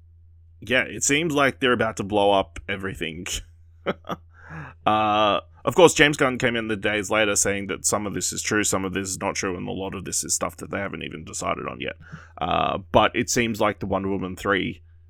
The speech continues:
rumor is the strongest one. It's definitely something that has been shut down. Uh, but Dylan, what do you think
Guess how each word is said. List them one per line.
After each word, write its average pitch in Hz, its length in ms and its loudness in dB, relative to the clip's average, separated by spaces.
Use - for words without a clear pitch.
rumor 107 640 2
is 95 420 -6
the - 140 -10
strongest 110 420 0
one. 147 160 -2
It's - 180 -8
definitely 95 440 -2
something 92 320 -2
that 95 140 0
has 92 220 -2
been 98 300 -6
shut - 240 -2
down. 120 260 2
Uh, 87 320 -4
but 95 140 -10
Dylan, 107 220 -2
what 87 120 -6
do 95 40 -6
you 98 60 -4
think 87 240 -10